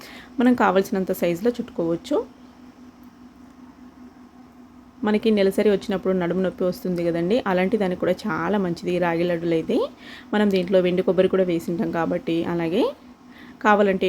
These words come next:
నువ్వులు కూడా వేసుకొని ప్రిపేర్ చేసుకోవచ్చు. చాలా మంచిది మన నెలసరి ప్రాబ్లమ్స్ కూడా. తప్పకుండా ట్రై చేసి మీరు కూడా తీసుకోవాలి.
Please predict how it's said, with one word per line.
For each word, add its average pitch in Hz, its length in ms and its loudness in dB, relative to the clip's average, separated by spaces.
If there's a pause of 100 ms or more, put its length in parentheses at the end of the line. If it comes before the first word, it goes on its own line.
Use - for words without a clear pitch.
(100)
నువ్వులు 196 240 2
కూడా 208 180 2
వేసుకొని 180 500 0
ప్రిపేర్ 190 360 -2
చేసుకోవచ్చు. 170 640 -2 (240)
చాలా 185 380 0
మంచిది 190 300 0
మన 175 180 0
నెలసరి 175 420 0
ప్రాబ్లమ్స్ 175 480 -2
కూడా. 180 200 -2 (720)
తప్పకుండా 214 440 0
ట్రై 175 240 0
చేసి 214 280 0 (1200)
మీరు 202 180 4
కూడా 208 180 2
తీసుకోవాలి. 175 680 0